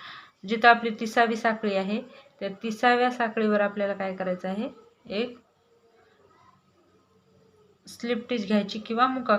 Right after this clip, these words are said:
खांब घ्यायचा. अशा पद्धतीने आता काय करायचं, परत वीस साखळ्या विणायच्या. एक, दोन, तीन, चार, पाच, सहा, सात, आठ, नऊ, दहा,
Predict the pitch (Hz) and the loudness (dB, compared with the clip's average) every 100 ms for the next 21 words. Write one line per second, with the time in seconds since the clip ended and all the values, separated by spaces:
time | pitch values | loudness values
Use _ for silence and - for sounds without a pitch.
0 | 208 185 170 165 165 160 208 269 - _ | 0 -4 -2 -4 -8 -8 -10 -10 -14 _
1 | _ _ _ _ _ _ _ _ _ _ | _ _ _ _ _ _ _ _ _ _
2 | _ _ _ _ _ _ _ _ - 190 | _ _ _ _ _ _ _ _ -10 -6
3 | 185 185 165 165 160 170 190 277 - _ | -4 -6 -8 -10 -10 -8 -8 -8 -12 _
4 | _ - - - _ - - - - - | _ -20 -20 -20 _ -20 -18 -16 -18 -20
5 | - - 214 220 226 233 220 202 190 214 | -14 -4 -2 0 0 0 0 -2 -2 -6
6 | 214 240 240 254 254 240 220 233 214 196 | -2 0 2 2 -2 -8 -4 -4 0 0
7 | 180 175 175 180 180 185 180 180 180 180 | -2 -4 -2 -2 -2 -4 -8 -8 -6 -4
8 | 180 185 190 202 190 185 185 185 - 196 | -4 -4 -6 -6 -6 -4 -4 -6 -8 -4
9 | 185 180 180 180 - 180 180 180 185 - | -2 -2 -4 -8 -6 -4 -2 -2 -4 -10
10 | - 185 175 180 185 - - - - - | -10 -10 -10 -12 -14 -18 -20 -20 -20 -20
11 | - - _ - - 208 196 185 185 185 | -20 -20 _ -20 -8 -2 0 0 -2 -6
12 | - 190 190 185 185 196 196 190 185 180 | -2 0 2 0 -4 -6 -4 -2 -2 -4
13 | 175 190 185 180 175 | -4 -4 -2 -4 -4